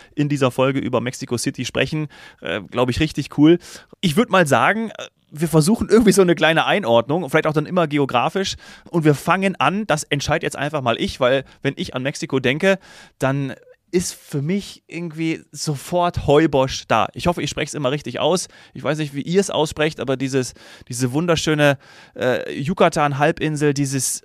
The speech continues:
ah, also dieses Heubosch, das ist, hat mich acht Tage Aufenthalt, war, waren einfach nur z-, bezaubernd. Ich f-,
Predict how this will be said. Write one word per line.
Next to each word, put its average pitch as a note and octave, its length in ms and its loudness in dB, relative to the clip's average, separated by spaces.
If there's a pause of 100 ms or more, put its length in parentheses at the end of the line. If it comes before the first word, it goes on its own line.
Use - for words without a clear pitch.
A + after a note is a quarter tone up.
(120)
ah, C#3 340 -4 (520)
also C#3 200 -6 (340)
dieses D3 360 -8
Heubosch, D3+ 480 2
das D#3 160 -4
ist, - 200 -8
hat E3+ 140 -6
mich - 360 -6 (240)
acht - 240 0
Tage D#3 340 0
Aufenthalt, D#3 600 0 (720)
war, C3+ 380 -2 (260)
waren D3 280 0
einfach D#3 260 0
nur D3+ 180 2
z-, - 180 -10 (220)
bezaubernd. D#3 800 2
Ich C3 160 -14
f-, - 220 -20